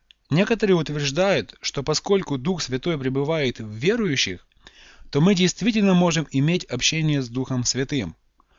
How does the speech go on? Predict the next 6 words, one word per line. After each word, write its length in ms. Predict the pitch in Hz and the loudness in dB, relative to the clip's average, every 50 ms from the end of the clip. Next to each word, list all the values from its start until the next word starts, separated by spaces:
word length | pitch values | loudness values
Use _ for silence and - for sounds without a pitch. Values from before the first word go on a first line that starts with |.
| _ _ | _ _
Относительно 640 | _ 104 120 - 156 165 - 190 190 190 185 175 - - | _ -4 -2 0 2 2 2 0 2 2 2 2 2 0
этой 280 | - 170 170 - 170 156 - | -2 -2 -2 -2 -4 -6 -4
идеи 420 | - 151 143 160 208 233 226 190 | -4 -4 -2 0 2 2 2 2
возникает 640 | 147 127 139 127 156 160 151 190 196 196 185 - - | 0 0 -2 0 0 0 0 2 2 2 2 2 2
несколько 400 | 170 180 180 - 175 160 - 160 | 0 0 0 0 -4 -4 -4 -6
проблем. 520 | 147 151 170 165 170 143 107 87 80 - | -4 -4 -4 -2 -2 -2 -2 -4 -4 -8